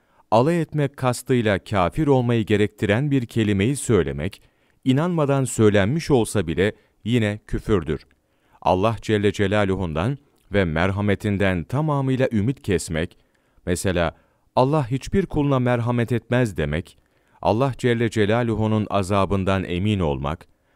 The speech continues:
mesela itaatkar olsun veya asi olsun, "Allah hiçbir kulunu cehenneme atmaz." demek ve kıble ehlini tekfir etmek küfürdür.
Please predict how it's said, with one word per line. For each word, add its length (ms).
mesela 500
itaatkar 640
olsun 400
veya 260
asi 400
olsun, 400
"Allah 320
hiçbir 400
kulunu 380
cehenneme 480
atmaz." 520
demek 400
ve 140
kıble 500
ehlini 360
tekfir 440
etmek 420
küfürdür. 600